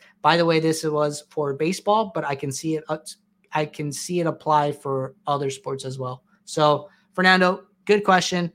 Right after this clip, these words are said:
I'd say that, you know, we do a lot of back testing with where we put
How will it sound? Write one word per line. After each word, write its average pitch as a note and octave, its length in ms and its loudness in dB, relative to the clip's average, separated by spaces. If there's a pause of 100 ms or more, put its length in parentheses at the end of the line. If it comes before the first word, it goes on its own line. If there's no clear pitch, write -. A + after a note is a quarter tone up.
(260)
I'd E3+ 160 2
say F#3+ 260 -2
that, F3+ 440 0 (340)
you E3 140 -2
know, E3+ 320 0
we E3+ 200 -2
do F#3 260 0
a - 20 2
lot E3 420 4
of E3+ 140 -2
back D#3+ 280 2
testing F3 680 -6 (100)
with D#3+ 500 -4
where D#3+ 500 -2
we D3+ 260 -10
put D3 360 -4